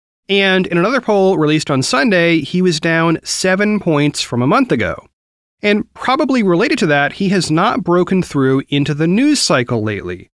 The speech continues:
So O'Rourke is doing a bunch of mainstream media appearances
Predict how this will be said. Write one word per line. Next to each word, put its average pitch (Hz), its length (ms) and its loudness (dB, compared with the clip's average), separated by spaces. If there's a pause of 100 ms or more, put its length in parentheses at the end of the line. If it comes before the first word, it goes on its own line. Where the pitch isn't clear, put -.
(280)
So 208 440 2
O'Rourke 185 540 0
is 175 220 -2
doing 156 420 2
a 143 80 -2
bunch 170 480 0
of 143 180 -2
mainstream 143 840 0
media 240 360 0
appearances 120 760 -2